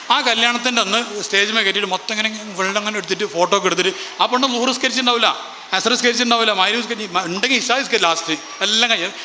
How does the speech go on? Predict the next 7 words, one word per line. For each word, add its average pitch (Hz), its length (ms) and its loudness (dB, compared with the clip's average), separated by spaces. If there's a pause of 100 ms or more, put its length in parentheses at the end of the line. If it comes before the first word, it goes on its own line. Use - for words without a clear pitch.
(140)
കാരണം 226 240 4 (320)
പെയിൻ്റൊക്കെ 233 540 2
പോകണ്ടേ? 254 360 4 (960)
ഏയ് 226 100 0 (160)
പെയിൻറ്റ്, 208 320 2
പെയിൻറ്റ് 226 260 2 (640)
മൊത്തം 208 380 2